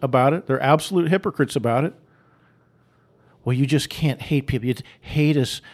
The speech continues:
not a family value." And yet you have organizations like the A D L trafficking in hate. That's what they do. They're the same hypocrites that Jesus Christ dealt with. I'm telling you,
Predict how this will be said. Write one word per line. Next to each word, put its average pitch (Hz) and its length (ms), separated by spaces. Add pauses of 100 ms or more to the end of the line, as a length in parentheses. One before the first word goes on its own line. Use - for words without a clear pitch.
not 123 180
a 131 40
family 127 400
value." 110 440 (460)
And 127 120
yet 143 120
you 143 100
have 131 120
organizations 143 580
like 139 140
the - 100
A 143 140
D 160 100
L 135 260
trafficking 160 680
in 156 100
hate. 185 360
That's 135 200
what 147 100
they 175 100
do. 160 160 (160)
They're 147 140
the 165 120
same 202 320
hypocrites 180 480
that 123 120
Jesus 143 380
Christ 147 320
dealt 208 180
with. - 140 (640)
I'm 151 120
telling 254 340
you, 156 140